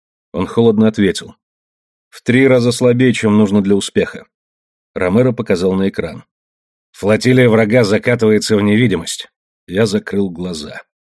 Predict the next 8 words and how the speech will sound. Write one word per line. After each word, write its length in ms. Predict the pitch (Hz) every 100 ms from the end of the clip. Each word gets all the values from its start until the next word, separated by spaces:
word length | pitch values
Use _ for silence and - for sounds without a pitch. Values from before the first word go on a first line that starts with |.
| _ _ _ _ _
Мысленно 480 | 98 147 - 131 127
я 180 | 117 110
видел 280 | 127 120
картину 440 | 110 107 - 120 110
совершающегося 960 | - 95 - 120 113 104 101 101 -
яснее, 460 | 98 95 - 113 104
чем 240 | - 98 87
физически. 720 | 95 85 98 - - - -